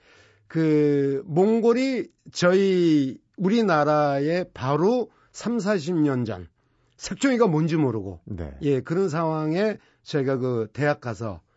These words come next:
Speaker 1: 어, 대학 학생들, 사회복지과 학생들, 유아교육과 학생들 집중적으로 모아놓고
Speaker 2: 음.
Speaker 1: 그 종이접기를 저희 종이문화재단에서 저희 회원들이 한 삼, 이삼십 명이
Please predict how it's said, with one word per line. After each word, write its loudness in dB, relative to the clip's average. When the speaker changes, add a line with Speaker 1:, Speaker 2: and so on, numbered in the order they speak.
Speaker 1:
어, -8
대학 -4
학생들, -4
사회복지과 -4
학생들, -8
유아교육과 -4
학생들 -8
집중적으로 -4
모아놓고 -4
Speaker 2:
음. -8
Speaker 1:
그 -8
종이접기를 -4
저희 -2
종이문화재단에서 -2
저희 -6
회원들이 0
한 -4
삼, -6
이삼십 -4
명이 -2